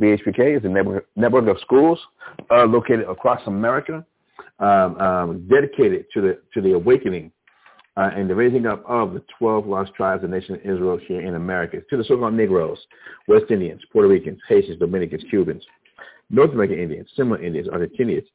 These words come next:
Chileans, Brazilians, Colombians, Panamanians, and so-called Mexicans. Those whose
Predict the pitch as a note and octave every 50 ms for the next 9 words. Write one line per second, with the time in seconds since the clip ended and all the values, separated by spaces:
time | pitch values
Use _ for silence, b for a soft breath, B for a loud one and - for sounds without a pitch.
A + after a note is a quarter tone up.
0 | _ _ _ _ - - B2 G#2+ F#2+ F2 F#2 F2 F2+ E2+ F2+ G2+ G#2 A2 G#2+ -
1 | - F#2+ F#2+ G#2 G#2+ A2 G#2+ - G2+ F#2 F#2+ F#2 G2 G2+ G2+ G#2 - - F2 F2
2 | E2+ - G#2+ F#2 - F#2+ E2+ F2 G2 G2+ G2 - - - D2 - _ _ _ _
3 | _ B B B B B B B _ G#2+ A2+ C3 C3 - C3 G#2